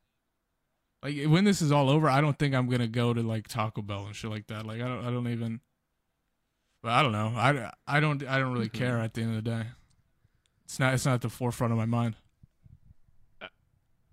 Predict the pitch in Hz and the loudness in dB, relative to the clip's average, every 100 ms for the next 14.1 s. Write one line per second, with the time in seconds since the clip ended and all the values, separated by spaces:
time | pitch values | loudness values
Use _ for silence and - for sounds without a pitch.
0 | _ - - 143 110 143 190 226 135 175 | _ -20 -8 -6 -6 -6 -6 -6 -6 -4
1 | 170 120 107 90 85 85 - 87 90 80 | 0 0 0 -2 -6 -10 -8 -6 -4 -6
2 | 57 82 90 - - 50 50 50 - - | -8 -8 -8 -12 -16 -14 -12 -12 -12 -16
3 | - - _ _ _ _ _ _ _ _ | -18 -20 _ _ _ _ _ _ _ _
4 | _ _ _ _ - 131 135 135 180 220 | _ _ _ _ -8 -6 -2 0 2 2
5 | 180 151 143 127 - - 190 233 185 151 | 0 0 -2 -4 -8 -6 -4 -2 -2 -2
6 | 151 139 117 104 95 - _ _ _ _ | -4 -2 0 0 -2 -6 _ _ _ _
7 | 131 123 139 147 135 117 - 107 113 117 | -6 -2 0 2 2 0 0 0 0 -2
8 | - 78 110 - 117 120 - 147 135 - | -8 -8 -10 -8 -6 -6 -4 -4 -4 -6
9 | - 139 139 127 120 127 123 135 107 101 | -8 -2 0 2 2 2 0 0 0 0
10 | 123 117 117 - 117 110 110 110 - - | 2 2 0 -4 -4 -4 -4 -8 -14 -12
11 | 135 117 - _ _ _ _ - 117 110 | -4 -4 -6 _ _ _ _ -8 -4 -4
12 | 107 107 110 101 - _ - 147 127 117 | -4 -4 -6 -8 -16 _ -4 0 2 2
13 | 113 131 120 - 117 113 - - 117 - | 0 -4 -6 -6 -4 -6 -6 -8 -8 -8
14 | 117 | -10